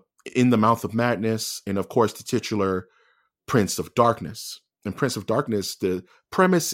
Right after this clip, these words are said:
is, is that as there is matter, there is also antimatter. So in a religious sense,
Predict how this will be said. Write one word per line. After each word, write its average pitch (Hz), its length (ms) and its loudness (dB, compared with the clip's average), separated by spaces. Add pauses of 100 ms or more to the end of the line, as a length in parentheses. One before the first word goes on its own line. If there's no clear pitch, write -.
is, 95 420 0
is 98 180 -6
that 95 300 -2 (340)
as 104 500 2
there 127 280 0
is 117 260 0
matter, 107 540 -2
there 92 160 -2
is 90 80 -6
also - 420 -6
antimatter. 87 800 -4 (320)
So 104 380 2
in 98 180 -2
a 98 60 -2
religious 101 440 -2
sense, 90 280 -4